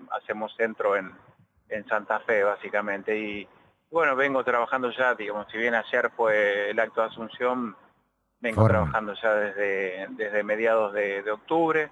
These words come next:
Speaker 2: Ajá.
Speaker 1: El concurso fue allá a finales de, de septiembre. Así que, bueno, ya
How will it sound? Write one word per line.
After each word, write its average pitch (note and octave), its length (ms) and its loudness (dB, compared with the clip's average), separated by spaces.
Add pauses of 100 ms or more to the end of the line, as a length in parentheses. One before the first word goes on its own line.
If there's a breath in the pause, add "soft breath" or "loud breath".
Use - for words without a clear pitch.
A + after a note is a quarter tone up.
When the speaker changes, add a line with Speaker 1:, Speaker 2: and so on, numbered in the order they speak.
(160)
Speaker 2:
Ajá. F2 240 2
Speaker 1:
El B2+ 80 4
concurso C3 640 -2
fue A#2+ 280 2
allá G#2+ 800 2
a F#2+ 100 -10
finales A2 400 -2
de, G2 280 -8 (120)
de G#2 80 -12
septiembre. G#2 580 -6
Así C3+ 120 -14
que, A#2+ 260 -2 (560)
bueno, G#2+ 280 -2 (180)
ya G#2+ 360 2